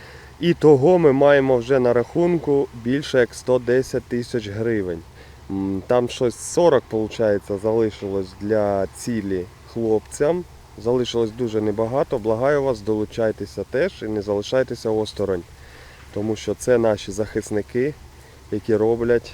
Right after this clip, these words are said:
найважчу роботу в світі. І найнебезпечнішу.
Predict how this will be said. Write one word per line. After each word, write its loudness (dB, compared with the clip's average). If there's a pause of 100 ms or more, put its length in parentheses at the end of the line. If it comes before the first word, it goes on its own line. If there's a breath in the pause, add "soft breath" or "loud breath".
найважчу -2
роботу -4 (180)
в -20
світі. -10 (960)
І -10
найнебезпечнішу. -4